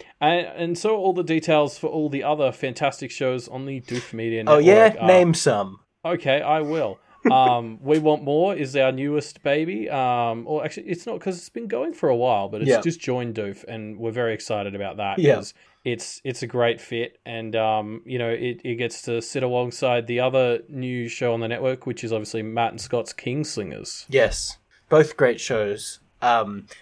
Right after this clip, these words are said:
Speaker 2: and, you know, we, we've, we've recently, um, added two more shows to the Doof Media Network, and you know what that means?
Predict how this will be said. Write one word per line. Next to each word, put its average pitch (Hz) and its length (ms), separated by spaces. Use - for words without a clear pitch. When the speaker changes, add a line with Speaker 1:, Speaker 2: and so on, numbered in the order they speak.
Speaker 2:
and, 180 300
you 226 160
know, 139 240
we, - 180
we've, 202 400
we've 190 260
recently, 202 580
um, 110 420
added 139 320
two 226 260
more 196 220
shows 127 480
to 135 120
the 107 140
Doof 117 240
Media 104 320
Network, 104 520
and 143 140
you 165 60
know 190 100
what 196 120
that 175 140
means? 220 500